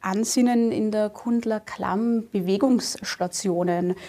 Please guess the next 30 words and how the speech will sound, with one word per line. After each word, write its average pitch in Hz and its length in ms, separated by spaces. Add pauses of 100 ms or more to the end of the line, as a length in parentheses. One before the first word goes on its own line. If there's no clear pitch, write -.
(160)
zu - 220
errichten. 196 480
Da 185 140
hat - 260
dann 190 160
die 185 80
Gemeinde 180 400
Kundl 226 340
als 190 220
Besitzer 226 480
der 208 120
Klamm 196 400 (280)
nicht 233 420 (200)
mitgespielt. 190 880 (300)
Nun 214 120
ist 226 160
es 208 400
so, 214 340
äh, 196 240
wir 190 420
haben 190 200
gelernt, 185 640 (1080)
die 196 260
Tiroler 196 400
Berge 240 460
sind 208 160
sehr 202 180
beliebt 196 520
wegen 247 200
ihrer 220 520